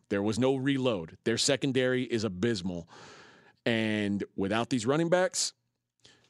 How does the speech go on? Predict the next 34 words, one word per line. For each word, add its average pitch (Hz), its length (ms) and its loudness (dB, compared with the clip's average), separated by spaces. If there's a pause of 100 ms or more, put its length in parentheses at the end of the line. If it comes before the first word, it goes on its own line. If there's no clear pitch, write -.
(640)
I 139 80 6
don't 196 120 2
think 151 140 2
anybody 156 380 2
in 139 60 0
the 120 60 0
country, 117 440 -2
I 110 80 2
don't 165 100 0
think 165 180 -4
any 170 200 2
qu-, - 200 0
maybe 185 260 2
Cade 165 340 0
Klubnik. 101 380 0 (1160)
I 131 100 6
don't 185 100 0
know 190 80 2
that 170 120 -2
there's 156 160 2
another 147 260 0
quarterback 113 720 0 (400)
who 131 600 0
benefited 147 800 0
more 123 400 0
from 117 240 0
these 117 260 0
extra 113 320 -2
practices 123 840 0 (540)
than 117 160 2
Quinn 120 240 0
Ewers 92 320 -2
did. - 260 -6 (840)
'Cause 117 420 0